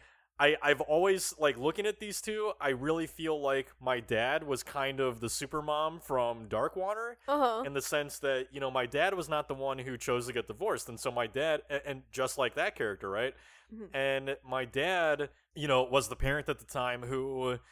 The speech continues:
Speaker 1: really tried to just make everything about me and my sister, you know, everything was about us and trying to do things with us and, you know, buying us stuff, which sucks. I, I, I
Speaker 2: <laughs>
Speaker 1: feel fat. I feel bad for parents that feel like they have to do that for kids after a <laughs> divorce.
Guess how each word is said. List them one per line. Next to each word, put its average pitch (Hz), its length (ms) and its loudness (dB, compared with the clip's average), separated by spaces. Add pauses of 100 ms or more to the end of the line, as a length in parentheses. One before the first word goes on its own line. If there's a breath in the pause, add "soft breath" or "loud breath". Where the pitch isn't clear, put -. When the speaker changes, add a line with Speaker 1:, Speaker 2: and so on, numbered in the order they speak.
(360 soft breath)
Speaker 1:
really 160 460 2
tried 139 680 0
to 139 640 -4 (680)
just 135 460 0 (340)
make 143 580 0
everything 151 540 0
about 127 260 -2
me 131 80 -6
and 127 60 -4
my 120 100 -2
sister, 113 340 -6
you 104 100 -10
know, 104 220 -2
everything 139 440 -4
was 123 140 -2
about 107 260 2
us 196 340 4
and 131 100 -8
trying 123 280 0
to 104 80 -8
do 139 180 0
things 156 300 -6
with 147 200 -2
us 139 320 0
and, 104 200 -8 (540 soft breath)
you 107 60 -12
know, 90 220 -10
buying 156 360 2
us 147 140 2
stuff, 139 360 0
which - 340 -4 (380)
sucks. 170 580 4
I, 131 280 4
I, 127 420 2
I 120 120 0
Speaker 2:
<laughs> 113 80 -10
Speaker 1:
feel 143 220 -2
fat. 139 420 -2
I 131 140 -4
feel 135 260 -2
bad 123 360 0
for 135 100 -2
parents 127 380 -2
that 120 160 -10
feel 120 200 0
like 120 180 0
they 113 100 -2
have 117 160 -2
to 101 80 -12
do 131 200 -4
that 131 280 2
for 123 100 -6
kids 120 260 -6
after 120 280 -2
a 117 40 -10
<laughs> 120 60 -6
divorce. - 380 0